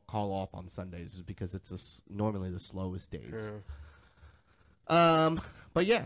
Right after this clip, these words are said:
Speaker 1: but did you hear about the, uh, Xbox Family Plan? They finally released out details on it.
Speaker 2: So I, I heard that they were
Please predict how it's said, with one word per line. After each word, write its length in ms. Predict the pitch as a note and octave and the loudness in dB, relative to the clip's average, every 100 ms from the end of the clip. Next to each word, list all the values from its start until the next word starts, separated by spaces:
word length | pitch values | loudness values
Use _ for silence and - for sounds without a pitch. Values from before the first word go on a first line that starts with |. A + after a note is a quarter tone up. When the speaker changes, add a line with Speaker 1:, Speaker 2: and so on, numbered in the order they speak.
| - | 2
Speaker 1:
but 200 | C#3+ F#3+ | 4 4
did 140 | F3+ | 4
you 120 | E3+ F#3 | 6 8
hear 160 | G#3 | 8
about 180 | F#3+ G3 | 6 0
the, 220 | G3+ F#3+ | 2 6
uh, 320 | F#3+ F#3 - F#3+ | 8 8 6 0
Xbox 420 | - F#3 F3+ - | 2 2 2 0
Family 300 | F3+ F3+ G3 | 0 2 2
Plan? 280 | G#3 G#3 F3+ | 0 0 0
They 80 | |
finally 280 | C#3 C#3+ D#3 | 2 4 4
released 300 | D#3 D#3 D3+ | 4 4 4
out 160 | D#3+ D#3 | 2 2
details 360 | D#3+ - A2 G2+ | 0 0 -2 -2
on 120 | G#2+ | -8
it. 100 | A2 - | -10 0
Speaker 2:
So 480 | - F3+ F3 E3+ E3 | 6 8 8 6 4
I, 160 | D3+ D3 D3 | 2 2 2
I 80 | D3 | 4
heard 300 | F3+ F#3+ D#3+ | 4 4 2
that 120 | D3 | 2
they 100 | C#3+ | 2
were 140 | C3 | 2